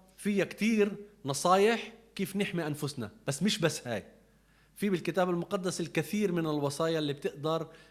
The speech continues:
تساعد كيف نحفظ أنفسنا، ولكن أنا اخترت هاي أول إشي لأن الصلة إلى، إلى صلة في اللي قاله الرب يسوع المسيح في الآخر، ولأنه فيها كتير نصايح عملية تقولنا بالضبط شو لازم نعمل.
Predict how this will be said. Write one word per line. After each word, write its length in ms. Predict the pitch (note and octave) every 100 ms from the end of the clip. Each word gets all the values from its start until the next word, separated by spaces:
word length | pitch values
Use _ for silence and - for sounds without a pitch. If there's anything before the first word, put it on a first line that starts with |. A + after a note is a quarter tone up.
| - B2+
تساعد 400 | - F#3 F3+ D3+
كيف 280 | D3 F3 F3
نحفظ 480 | E3+ - D3+ C#3+ C3
أنفسنا، 380 | C#3 D3+ C#3 B2+
ولكن 320 | D3+ E3+ E3+
أنا 140 | F3+
اخترت 380 | F3 - E3+ -
هاي 160 | D3+ C#3
أول 220 | D#3 E3+
إشي 160 | -
لأن 240 | C#3+ D3+ D3
الصلة 420 | C#3+ G3 D3 A2 - -
إلى، 260 | D#3 D3+ F3+
إلى 200 | C#3+ - - - -
صلة 380 | - F3 B2 - - -
في 80 | C#3
اللي 140 | C3+
قاله 240 | E3 E3+ D3+
الرب 220 | D#3 D3
يسوع 320 | C#3 D#3 C3 C3+
المسيح 360 | C3 B2 D3+
في 80 | -
الآخر، 440 | C3+ D3+ D3 F#3 E3 - -
ولأنه 300 | A#2+ E3+ F3+
فيها 260 | D3+ F#3+ E3+
كتير 560 | F3 - G3+ F3+ E3+ - - -
نصايح 580 | C#3 E3+ E3 D#3+ C#3+ - - -
عملية 600 | C#3 D#3+ F3+ E3 A2 - - _ _ _ _
تقولنا 260 | E3 F3 E3
بالضبط 380 | D3 B2+ D#3+ C#3+
شو 120 | D#3+
لازم 300 | D3+ C3+ C#3+
نعمل. 420 | D#3 D#3 F#3+